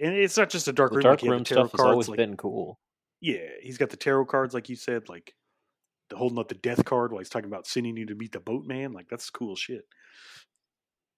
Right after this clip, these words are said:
Speaker 2: That's amazing.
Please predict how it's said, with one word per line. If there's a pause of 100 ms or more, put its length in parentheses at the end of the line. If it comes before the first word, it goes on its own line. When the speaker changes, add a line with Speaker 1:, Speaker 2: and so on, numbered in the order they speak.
(1900)
Speaker 2:
That's
amazing.